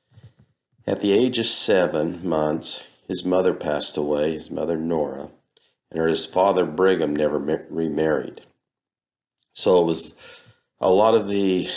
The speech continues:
um, things that his mother did was left up to his older sister, who was thirteen years old, and that was Esther. At eighteen years old,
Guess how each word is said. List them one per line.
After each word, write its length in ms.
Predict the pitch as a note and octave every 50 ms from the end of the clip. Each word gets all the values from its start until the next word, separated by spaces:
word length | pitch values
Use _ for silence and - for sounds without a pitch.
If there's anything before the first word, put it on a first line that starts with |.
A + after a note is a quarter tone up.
| - - - - - - - _ _ _ - _ -
um, 320 | G2 F#2 E2 E2 E2 D#2+
things 280 | D#2+ - G2+ G2 F#2+ -
that 80 | F#2+ F2
his 140 | E2+ E2
mother 240 | F#2 F#2+ F#2+ F#2+ F#2
did 220 | E2+ E2+ E2+ E2 D#2+
was 220 | E2+ D#2+ - -
left 260 | E2 E2 E2+ - -
up 180 | F2 E2 - -
to 120 | - - E2
his 340 | D#2+ D#2 D2+ - - - - -
older 360 | - F#2 F#2 F#2 F2 E2+ D#2
sister, 760 | - - - - - F#2 - - - - - D2 D2+ D2+ D2 - - - _ _ _ _ -
who 100 | F2+ E2
was 180 | D#2 D2+ -
thirteen 460 | - F#2 F2+ E2 - - - F#2 F2+
years 240 | F#2 F2+ F2 E2+ E2
old, 340 | D#2+ D#2+ D#2 D#2 D#2 - - - _ _ _ _ _ _ _ _ _
and 120 | - E2+ D#2+
that 160 | D#2+ D#2+ C#2+
was 220 | D#2 D#2+ D2+ -
Esther. 460 | E2 D#2+ D2+ D2 - - - - - - - - _ _ _ _ _ _ _ _ _ _ _ _ _ _ _ _ _ _ _ _ _ -
At 140 | - - -
eighteen 460 | - B2 D#3 C#3 - - B2 B2+ A#2
years 240 | A2 G2 F#2+ F2 D#2+
old, 340 | E2+ D#2 D#2 D#2+ F2+ G2+ -